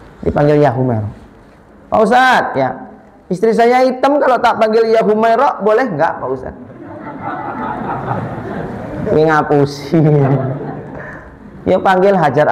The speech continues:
Aswad, "Piye kabarmu?" Ngono. Lho kan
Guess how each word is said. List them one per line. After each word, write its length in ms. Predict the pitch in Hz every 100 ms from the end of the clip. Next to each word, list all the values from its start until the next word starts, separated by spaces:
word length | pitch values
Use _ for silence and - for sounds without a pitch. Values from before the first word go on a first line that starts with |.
| 127
Aswad, 480 | 139 147 160 160
"Piye 240 | 156 151 143
kabarmu?" 400 | 147 135 131 143
Ngono. 580 | 143 143 151 170 151 127 - - - - - - - - - - - - - - - - - -
Lho 160 | - 127
kan 160 | 147